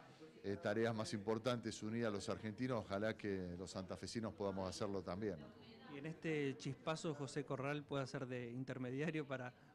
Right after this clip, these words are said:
Speaker 2: unirla, acercar la,
Speaker 1: Bueno,
Speaker 2: las dos puntas.
Speaker 1: la, la relación entre gobernador y el presidente es una relación de ellos y ojalá que podamos generar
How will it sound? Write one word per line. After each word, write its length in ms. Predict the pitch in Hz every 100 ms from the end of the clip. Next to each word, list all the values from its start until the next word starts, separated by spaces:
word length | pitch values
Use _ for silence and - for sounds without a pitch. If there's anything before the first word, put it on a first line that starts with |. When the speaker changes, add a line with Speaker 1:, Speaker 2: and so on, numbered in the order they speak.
| -
Speaker 2:
unirla, 560 | 151 156 160 143 131 131
acercar 480 | - 139 143 131 147
la, 260 | 135 123 123 - - -
Speaker 1:
Bueno, 200 | 147 135
Speaker 2:
las 100 | 139
dos 100 | 139
puntas. 360 | - 175 180 113
Speaker 1:
la, 100 | 110
la 40 | 104
relación 560 | 110 110 151 151 139
entre 240 | 117 107 107
gobernador 420 | 107 107 117 131
y 40 |
el 80 | 117
presidente 960 | 110 104 123 123 139 131 120 107 98 92
es 160 | 95
una 200 | 107 101
relación 880 | 95 98 98 117 107 95 90 92 87
de 260 | 98 104 131
ellos 340 | 135 151 135 117
y 440 | 104 101 98 98
ojalá 400 | 98 - 117 143
que 120 | 151
podamos 420 | 113 123 135 120 -
generar 380 | 107 113 127